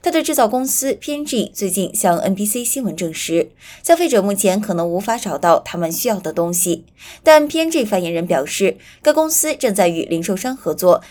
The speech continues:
并开始二十四小时生产卫生棉条，以确保货架不空。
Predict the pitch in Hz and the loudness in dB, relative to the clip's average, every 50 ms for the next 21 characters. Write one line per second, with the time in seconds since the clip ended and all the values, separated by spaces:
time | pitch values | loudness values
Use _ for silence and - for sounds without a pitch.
0 | _ - - 214 190 170 - - 190 180 175 - 165 - - 180 175 175 170 - | _ 0 2 2 2 2 0 -6 -6 -6 -4 -2 -4 -2 -2 -4 -4 -4 -4 -2
1 | 285 262 - 190 160 156 - - 165 160 - - - - 302 294 226 185 135 - | -2 -2 -4 -4 -4 -6 -4 -4 -4 -4 -4 -4 -6 -6 -4 -4 -4 -6 -4 -2
2 | - 170 160 - 139 135 143 151 170 - - 160 156 170 175 - - - - - | -2 -4 -2 -2 -6 -6 -6 -8 -10 -6 0 4 4 4 4 2 -4 -20 -16 -8
3 | - 226 247 - - - 330 311 302 196 151 147 - 170 160 165 151 143 - 175 | -4 -4 -4 -4 -2 -2 -2 0 0 0 -2 -2 -2 -2 -4 -4 -6 -6 -4 -6
4 | 175 175 - 233 233 226 220 | -4 -2 0 0 0 0 -4